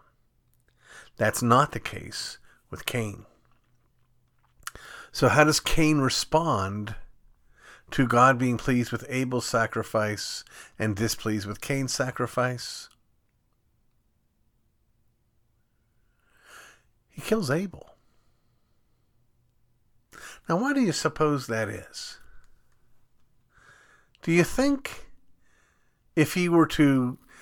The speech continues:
a-, if, if, if Cain were able to look at things rationally, do you think he has any reason whatsoever to be mad at Abel?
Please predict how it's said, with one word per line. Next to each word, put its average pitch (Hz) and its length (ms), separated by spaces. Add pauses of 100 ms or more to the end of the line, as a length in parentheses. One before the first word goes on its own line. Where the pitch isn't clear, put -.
(460)
a-, 185 280
if, 135 220
if, 151 380
if 139 160
Cain 226 380
were 175 260
able 139 360
to 131 140
look 135 200
at 139 120
things 127 300
rationally, 113 1080 (1000)
do 151 100
you 151 40
think 240 160
he 254 100
has 190 320
any 147 240
reason 120 560
whatsoever 127 680
to 139 120
be 110 120
mad 95 320
at 120 160
Abel? 107 460